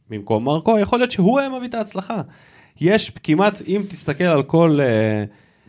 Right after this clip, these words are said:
אה, על כל שושלת של ספורט וזה, הרבה פעמים אתה רואה איזשהו שינוי מסוים שקרה בקבוצה, אם זה ב-,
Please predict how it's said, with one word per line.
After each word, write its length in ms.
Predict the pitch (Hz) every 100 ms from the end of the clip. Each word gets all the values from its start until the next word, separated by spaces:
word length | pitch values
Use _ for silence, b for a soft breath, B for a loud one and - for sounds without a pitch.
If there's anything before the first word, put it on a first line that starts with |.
| b -
אה, 120 | 113 101
על 80 |
כל 180 | 101 151
שושלת 560 | 143 120 - 151 127 -
של 400 | - 104 101 95
ספורט 480 | - - 170 175 165
וזה, 220 | 113 151 190
הרבה 220 | 156 240
פעמים 420 | 240 214 226 233
אתה 140 | 196 170
רואה 220 | 160 208
איזשהו 360 | 190 170 - 139
שינוי 540 | - 131 123 220 277
מסוים 580 | 185 - 127 160 269 277 b b b
שקרה 400 | - 139 131 135
בקבוצה, 400 | 185 185 139 180
אם 120 | 165 123
זה 120 | 117
ב-, 240 | 110 104